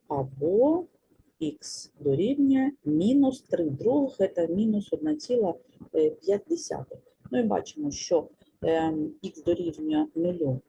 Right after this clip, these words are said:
нам підходить, тому що він входить в наше О Д З, а от х дорівнює мінус одна ціла п'ять десятих в О Д З не входить,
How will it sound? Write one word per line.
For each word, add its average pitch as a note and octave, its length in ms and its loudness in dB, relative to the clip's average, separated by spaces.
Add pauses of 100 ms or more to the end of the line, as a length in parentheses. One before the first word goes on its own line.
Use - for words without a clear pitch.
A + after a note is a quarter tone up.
(160)
нам C#3+ 320 -4
підходить, - 800 -4 (320)
тому D#3+ 220 -4
що E3 200 -2
він E3+ 60 -2
входить C#3+ 500 -4
в C#3+ 40 -8
наше C3+ 280 -4
О C#3 80 0
Д C#3 160 0
З, C#3 200 -2 (300)
а - 80 -4
от E3+ 160 -2
х - 220 -8
дорівнює F#3 580 -6 (320)
мінус G3 380 0
одна G3 220 -2
ціла G3 320 0
п'ять G3+ 280 0
десятих - 600 -4
в F#3 40 2
О F#3+ 40 2
Д G#3 160 0
З D#4+ 240 -2 (140)
не F#3+ 380 0 (120)
входить, D#3+ 520 0